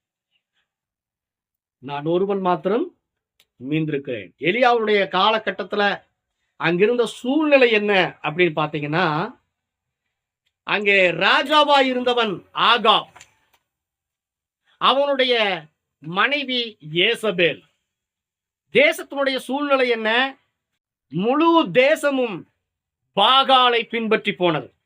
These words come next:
வசனம் சொல்லுது பாருங்க, ஒண்ணு ராஜாக்கள் பதினாறாம் அதிகாரம்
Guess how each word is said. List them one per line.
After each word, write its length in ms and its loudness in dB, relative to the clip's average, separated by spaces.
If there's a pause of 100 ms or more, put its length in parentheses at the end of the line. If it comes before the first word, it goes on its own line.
(460)
வசனம் 360 -2
சொல்லுது 240 0
பாருங்க, 580 2
ஒண்ணு 140 0
ராஜாக்கள் 680 0 (140)
பதினாறாம் 800 0
அதிகாரம் 600 0